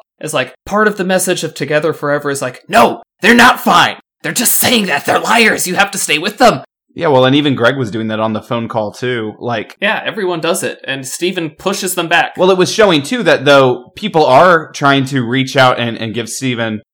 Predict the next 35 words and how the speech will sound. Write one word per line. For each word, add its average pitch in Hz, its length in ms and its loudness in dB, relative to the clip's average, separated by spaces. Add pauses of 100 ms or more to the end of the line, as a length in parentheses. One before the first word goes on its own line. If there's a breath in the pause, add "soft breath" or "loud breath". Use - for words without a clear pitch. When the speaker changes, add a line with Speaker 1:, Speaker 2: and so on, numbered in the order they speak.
Speaker 2:
opportunities, 135 1040 0 (200)
and 139 120 0
it's 135 100 -2
showing 139 300 2
just 123 300 -6
how 117 560 2 (180)
when 120 360 0
you, 117 580 -4
when, 123 280 -6
when 123 240 -2
you're 120 100 0
like 123 200 0
Steven 120 640 -6
and 110 140 -8
you're 113 260 -4
really 113 400 -4
in 113 100 -4
that 113 200 -2
depressive 120 440 -6
state, 139 520 -4 (260)
it - 140 -12
can 131 160 -2
be 117 160 -6
really 120 400 -2
hard 110 520 0
to 110 400 -6 (520)
recognize 104 840 -6
that 101 440 -6 (400)
you 117 240 -12
shouldn't 147 380 -2
be 127 100 -4
doing 202 240 0
that, - 240 -6
that 156 160 -2
you 120 220 -8